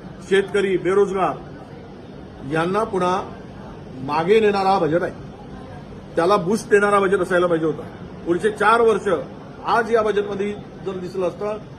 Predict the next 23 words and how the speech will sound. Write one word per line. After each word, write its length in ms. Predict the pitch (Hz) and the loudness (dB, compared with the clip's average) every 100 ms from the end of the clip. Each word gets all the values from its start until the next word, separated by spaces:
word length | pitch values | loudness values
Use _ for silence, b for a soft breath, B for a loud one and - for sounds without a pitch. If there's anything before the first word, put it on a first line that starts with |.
| - | -12
तर 60 | 202 | -10
चार 380 | 190 - 208 247 | -6 2 4 4
वर्षामध्ये 440 | 233 220 214 214 | 4 2 0 0
त्याचे 240 | 208 185 190 | 0 0 0
रिझल्ट 300 | 170 185 185 | 2 0 0
आले 160 | 175 | 0
असते 160 | 165 170 | -2 -4
पुढच्या, 320 | 165 147 139 - - - - - | -6 -8 -8 -10 -16 -16 -14 -4
आणि 200 | 165 202 | -2 0
लोकांना 460 | 165 180 185 196 220 - - - | 0 -2 0 0 0 -4 -14 -8
त्याचा 200 | 170 165 | -6 -4
नक्की 260 | 190 165 214 | -6 -4 -6
फायदा 300 | 160 165 196 | -2 0 2
झाला 200 | 196 190 | 4 4
असता. 280 | 170 - 139 - - - - 156 | 2 -2 -8 -10 -14 -14 -8 -2
परंतु 380 | 185 208 226 247 - - | -2 0 2 2 0 -8
आर्थिक 420 | 135 160 180 254 - - - - - - | -6 -4 2 2 0 -10 -10 -12 -12 -12
स्थितीमध्ये, 540 | - 185 220 214 180 139 - - - | -8 -2 2 4 2 0 -10 -12 -6
संकटामध्ये 720 | 170 170 226 233 240 220 156 110 - - - | -4 0 2 4 4 4 2 -2 -10 -12 -4
हा 100 | 185 | 2
देश 240 | 190 220 | 6 6
सापडलेला 600 | 214 - 180 175 170 175 | 4 -6 -4 -2 2 2
आहे. 120 | 151 | 2